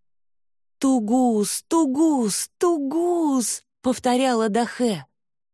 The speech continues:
Слезы брызнули из глаз вместе с хрипом.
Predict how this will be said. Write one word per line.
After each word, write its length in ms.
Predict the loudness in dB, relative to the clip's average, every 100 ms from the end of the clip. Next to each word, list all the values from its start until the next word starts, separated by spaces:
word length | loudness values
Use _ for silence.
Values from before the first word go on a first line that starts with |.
| _ _
Слезы 560 | -6 -2 0 0 0 0
брызнули 640 | 0 0 0 0 0 2
из 180 | 0 -2
глаз 440 | -2 -2 -2 -4
вместе 580 | -4 -2 -2 -4 -4 -6
с 120 | -6
хрипом. 680 | -6 -4 -2 -2 -4 -8 -8